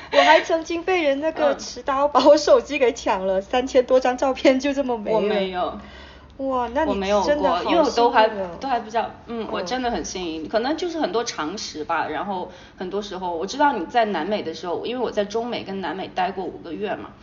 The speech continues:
Speaker 1: 嗯。
Speaker 2: 嗯，六个月吧。那我，我，我知道那个状况，就是很多，我在，我会有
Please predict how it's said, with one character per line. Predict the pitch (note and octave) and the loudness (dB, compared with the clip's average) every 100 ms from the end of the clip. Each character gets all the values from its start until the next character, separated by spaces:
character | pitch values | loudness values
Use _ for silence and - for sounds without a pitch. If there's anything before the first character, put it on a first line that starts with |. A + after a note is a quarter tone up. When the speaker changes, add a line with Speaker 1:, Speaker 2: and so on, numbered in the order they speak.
| - | -14
Speaker 1:
嗯。 | B3 | -8
Speaker 2:
嗯， | - D#3+ D3+ D#3 D3 D3+ - - | -2 -2 -2 -6 -8 -10 -14 -10
六 | C#4+ | -8
个 | G3 D#3 | -8 -10
月 | - | -10
吧。 | - - - - - - | -10 -12 -18 -20 -20 -16
那 | G3+ | -8
我， | G3 A3+ F#3+ | -6 -6 -6
我， | G3 F#3 | -4 -4
我 | F3+ | -6
知 | F#3 A#3+ | -6 2
道 | A3 | 2
那 | G#3 G3+ | 2 -4
个 | |
状 | G3+ F3+ | -6 -8
况， | F3+ F3 E3 | -6 -8 -8
就 | F#3+ | -10
是 | G3+ F3+ E3+ | -10 -10 -8
很 | D3+ | -8
多， | - D3+ | -6 -6
我 | C3+ D#3 | -6 -6
在， | D3+ A3 G3+ - | 2 2 2 -4
我 | A3 - | -8 -4
会 | B3+ A3 | 2 2
有 | D#3 | 2